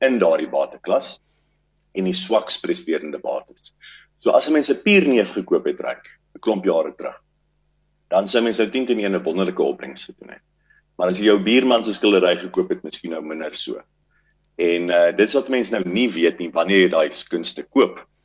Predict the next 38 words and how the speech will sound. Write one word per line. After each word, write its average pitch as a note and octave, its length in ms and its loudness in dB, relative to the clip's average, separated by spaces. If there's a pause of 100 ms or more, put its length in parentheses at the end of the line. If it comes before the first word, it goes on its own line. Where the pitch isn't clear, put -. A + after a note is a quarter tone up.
(540)
Of - 160 -6
dit - 100 -12
nou E3 140 -8
'n F3+ 80 -16
pierneef A3+ 440 2
gaan E2 180 -4
wees D#2+ 240 -2
of D#2 120 -6
'n D#2+ 120 -6
buurman F#2 420 0
kunstuk D2+ 380 -8
gaan D2+ 180 -12
wees D2+ 320 -4
oor B1+ 100 -6
die D2 160 -12
volgende F2+ 400 -2
tien E2+ 180 -10
of D2 120 -16
twintig D2+ 320 -12
jaar. E2 340 2 (800)
En F#2 40 -2
dit F#2+ 120 0
is A2 100 4
dan G#2+ 220 0
ook D#3 160 6
hoekom F#2+ 280 -4
kuns G#2+ 200 0
gesien G#2 300 -2
word F#2+ 280 2
as - 240 2
'n - 40 2
alternatiewe G2 680 0
belegging, F2 420 0
ook A#2+ 140 -2
'n F#2+ 60 0
baie F2+ 300 4
illikiete D3+ 600 0
belegging, - 480 -4